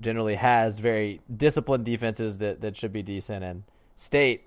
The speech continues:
you know, they came into the season. They, they, they're good. They're still a defensive team. I mean, they gave up twenty-eight to Kentucky, but they only gave up thirteen points to Florida in the loss.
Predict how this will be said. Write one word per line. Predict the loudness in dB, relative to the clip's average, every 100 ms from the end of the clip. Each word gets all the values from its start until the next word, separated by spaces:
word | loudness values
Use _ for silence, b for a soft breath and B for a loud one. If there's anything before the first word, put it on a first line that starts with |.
| -6
you | -2
know, | -2 0
they | 0 0
came | 0 0
into | 0
the | -2
season. | -2 -4 -4 -4
They, | 0
they, | 4 4
they're | 6 6
good. | 8 8
They're | 8
still | 10 10
a |
defensive | 10 6 2 2
team. | 0 2 2
I |
mean, | 2
they | 4
gave | 4
up | 4
twenty-eight | 2 4 2
to | 2
Kentucky, | 0 2 2 0
but | -2 -2
they | 0
only | 2 4
gave | 4
up |
thirteen | 2 0 -2 -2
points | -2 -2
to | -6
Florida | -2 0 0
in | 0
the | 0
loss. | 0 2 2 -2